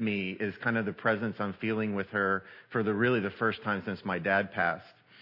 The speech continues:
But I was waiting on her in the store the other day, and I was trying to be a good son while she was shopping for a sweater to wear to my niece's wedding in a couple of weeks. And I'm like, "Mom, out of every child in your family or every grandchild,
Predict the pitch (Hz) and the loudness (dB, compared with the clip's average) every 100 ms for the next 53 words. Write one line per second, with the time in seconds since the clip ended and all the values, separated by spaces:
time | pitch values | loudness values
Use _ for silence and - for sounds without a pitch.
0 | - - - 131 139 147 165 120 147 196 | -20 -4 4 4 8 8 8 6 8 8
1 | 220 151 131 143 131 117 104 - - 165 | 8 6 6 8 8 8 2 -4 -2 4
2 | 180 156 107 104 101 98 101 104 117 120 | 6 6 6 4 4 4 4 4 4 2
3 | 151 156 160 165 127 139 110 - 151 131 | 2 2 4 4 4 2 2 2 4 6
4 | 120 117 117 - 131 120 - 131 131 135 | 6 6 4 2 0 0 6 6 8 4
5 | 120 117 107 - 165 151 113 113 - - | 2 2 2 2 6 8 6 4 -2 -12
6 | - 131 135 135 123 131 147 135 117 127 | 0 8 8 10 6 6 4 2 2 6
7 | 139 143 127 113 - 117 120 110 113 104 | 8 8 4 2 4 2 4 4 2 2
8 | 117 120 117 113 127 120 113 107 107 - | 2 4 4 4 4 4 4 2 -2 0
9 | 151 151 143 139 120 - - - - - | 4 4 4 2 0 -8 -20 -20 -14 0
10 | 156 143 156 175 151 147 139 127 143 139 | 10 12 12 12 10 8 6 6 6 6
11 | 139 131 120 127 123 123 113 135 147 135 | 6 6 8 8 8 6 8 8 8 8
12 | 135 127 120 | 8 10 8